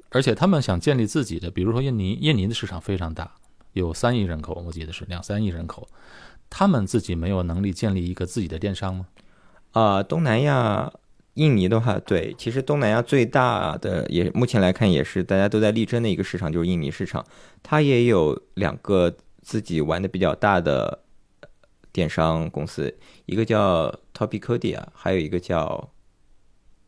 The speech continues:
Speaker 2: 啊，稍后可能需要补充一下。啊，这两家目前在东南亚，呃，在印尼本土市场的发挥也是非常不错。
Speaker 1: 嗯。
Speaker 2: 但是我觉得，嗯，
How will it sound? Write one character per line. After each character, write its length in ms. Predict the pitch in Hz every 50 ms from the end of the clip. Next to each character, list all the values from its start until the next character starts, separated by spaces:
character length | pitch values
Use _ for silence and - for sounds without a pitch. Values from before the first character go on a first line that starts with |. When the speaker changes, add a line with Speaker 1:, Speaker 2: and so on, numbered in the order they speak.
| _ _ _ - -
Speaker 2:
啊， 140 | - - -
稍 160 | - - 80
后 140 | 78 87 82
可 120 | 80 - 76
能 100 | 71 78
需 100 | - 78
要 60 | 76
补 120 | - -
充 180 | - - 85 87
一 40 | 90
下。 160 | - - - - _ _ - - - - - - -
啊， 320 | - 92 87 85 82 82
这 160 | 85 - -
两 180 | 147 143 113 82
家 380 | 82 - 98 95 101 98 101 101
目 180 | 113 117 117
前 220 | 110 - 87 85 95
在 140 | 104 92
东 160 | - - 113 113
南 120 | 101 87
亚， 120 | 92 95 -
呃， 300 | - 107 95 87 87 82
在 140 | - - 101
印 180 | 113 117 101
尼 80 | 95 95
本 160 | - 90 104
土 160 | - - 85
市 160 | 73 - 95
场 200 | 87 - - -
的 60 | - -
发 180 | - 85 85
挥 200 | 87 - 98 87
也 80 | 65 -
是 120 | - 80
非 140 | 78 92 92
常 160 | 92 85 87
不 100 | - 71
错。 320 | 71 - - 104 - - - - - - -
Speaker 1:
嗯。 200 | 95 92 87 85
Speaker 2:
但 120 | - 113 113
是 120 | 117 117
我 120 | 101 85 73
觉 240 | 71 - - 80
得， 480 | 80 - 92 90 87 82 76 67 60 - - - _ _ _ _ _ - -
嗯， 580 | 92 95 90 87 90 90 85 82 82 85 -